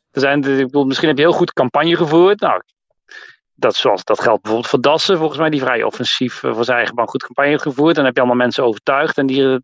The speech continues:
lopen dan de laatste twee dagen alsnog weg. Omdat ze denken, "Ja, maar ik, ja, dat is een partij die ik eigenlijk minder goed vind, maar daar gaan we dan toch, eh,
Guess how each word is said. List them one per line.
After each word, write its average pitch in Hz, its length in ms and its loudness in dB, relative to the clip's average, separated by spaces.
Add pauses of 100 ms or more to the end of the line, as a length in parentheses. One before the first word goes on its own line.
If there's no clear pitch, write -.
lopen 139 280 0
dan 135 140 2
de 131 80 0
laatste 135 320 -2
twee 139 160 0
dagen 131 280 -2
alsnog 143 280 -2
weg. 147 300 -2 (520)
Omdat 135 200 0
ze - 100 -4
denken, 139 260 0
"Ja, 135 280 0
maar 135 160 -2
ik, 131 80 -8 (200)
ja, 139 160 -4
dat 113 100 -4
is 113 40 -10
een 107 120 -18
partij 127 320 -2
die 131 120 -4
ik 147 60 -2
eigenlijk 143 300 0
minder 147 180 2
goed - 180 -6
vind, 131 300 0
maar 127 140 -2
daar 123 80 0
gaan 120 180 -2
we 120 60 -2
dan 117 100 -2
toch, - 320 -4
eh, 113 220 2